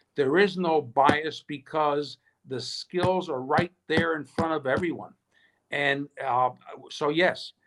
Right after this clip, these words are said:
we believe technology is a big part of, um, of, of leveling the playing field. As you say, managers have to be,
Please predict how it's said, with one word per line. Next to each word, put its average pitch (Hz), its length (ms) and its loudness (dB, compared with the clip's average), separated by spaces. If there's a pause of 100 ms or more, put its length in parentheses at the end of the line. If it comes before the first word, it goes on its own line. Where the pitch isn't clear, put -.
(180)
we 170 180 2
believe 170 540 0
technology 147 880 2
is 131 180 -4
a 120 80 -2
big 143 360 0
part 135 360 4 (100)
of, 127 380 2 (640)
um, 120 480 4 (100)
of, 123 280 -6 (100)
of 120 220 -4 (240)
leveling 160 680 6
the 131 100 0
playing 160 400 2
field. 160 420 0 (360)
As 202 200 2
you 180 80 2
say, 156 340 4
managers 147 640 2
have 143 300 -4
to 147 100 -6
be, 135 460 -6